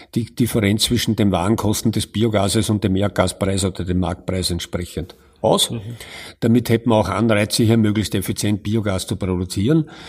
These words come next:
Speaker 1: Und die Konsumenten hätten auch den Vorteil, wenn der Gaspreis steigt, dass die Förderhöhe gleichzeitig kleiner wird. Das heißt, das Thema der Überförderung,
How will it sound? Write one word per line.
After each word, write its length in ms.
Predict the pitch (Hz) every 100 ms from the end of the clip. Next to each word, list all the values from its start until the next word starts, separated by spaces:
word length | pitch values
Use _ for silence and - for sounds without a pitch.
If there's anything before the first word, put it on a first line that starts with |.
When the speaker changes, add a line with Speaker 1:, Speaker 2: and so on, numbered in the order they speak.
| - - -
Speaker 1:
Und 180 | 127 120
die 60 |
Konsumenten 640 | 110 113 107 101 107 127 110
hätten 260 | 113 113
auch 140 | 107 -
den 340 | 110 101 - -
Vorteil, 500 | 101 104 - 117 107
wenn 180 | 104
der 120 | 104 95
Gaspreis 640 | 92 104 - 98 95 -
steigt, 640 | - 107 143 - - -
dass 120 | 113 -
die 100 | 113
Förderhöhe 580 | 107 107 113 98 107
gleichzeitig 500 | 104 87 - 95 -
kleiner 340 | - 90 92 90
wird. 240 | 82 - - - -
Das 140 | 110 101
heißt, 180 | 101
das 140 | 110 -
Thema 240 | 101 104
der 120 | 95
Überförderung, 760 | 101 135 120 110 107 107 107 113